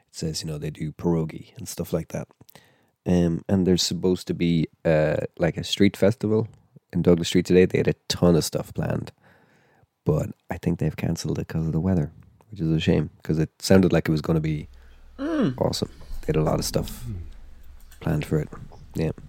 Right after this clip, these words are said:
Speaker 2: Well, that's a pity.
Speaker 1: But who knows? Could have gone down there and they might have had all that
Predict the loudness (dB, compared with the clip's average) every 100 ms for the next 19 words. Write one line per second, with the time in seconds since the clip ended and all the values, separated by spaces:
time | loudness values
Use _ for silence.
0 | -10 -8 -8 -8 -6 -6 -2 -2 -2 -6
1 | -18 -20 -20 -20 -20 -2 4 8 8 6
2 | 0 2 4 4 6 6 6 4 6 4
3 | 2 -2 -6 -2 0 0 -4